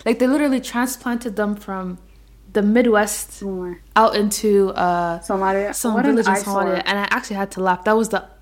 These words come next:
Speaker 1: ugliest thing I ever seen. I prefer the, the, the gnarly looking, um, neon,
Speaker 2: <laughs>
Speaker 1: uh,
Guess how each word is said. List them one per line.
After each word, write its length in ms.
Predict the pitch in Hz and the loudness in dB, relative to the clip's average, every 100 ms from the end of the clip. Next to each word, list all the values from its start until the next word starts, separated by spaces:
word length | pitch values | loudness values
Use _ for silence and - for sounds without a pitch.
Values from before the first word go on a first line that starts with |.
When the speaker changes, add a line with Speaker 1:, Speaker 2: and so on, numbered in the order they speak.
| - | -2
Speaker 1:
ugliest 600 | 214 202 208 214 202 - | 0 4 4 4 2 -2
thing 140 | 202 | -6
I 80 | 185 | -4
ever 180 | 180 180 | -6 -8
seen. 260 | - 180 175 - - | -8 -8 -8 -14 -2
I 80 | 359 | 0
prefer 340 | 440 - 339 269 | 0 2 2 4
the, 100 | 208 | 2
the, 400 | - 214 202 190 | 0 0 0 0
the 160 | 196 | -2
gnarly 460 | 190 190 214 226 208 | -2 0 2 2 2
looking, 580 | 208 - 196 190 185 - - - - | 0 -2 -2 -2 -6 -10 -18 -20 -4
um, 260 | 196 190 185 | 0 0 0
neon, 480 | 202 226 294 202 202 | 2 4 4 2 2
Speaker 2:
<laughs> 100 | 208 | 2
Speaker 1:
uh, 420 | 214 185 185 | 0 0 0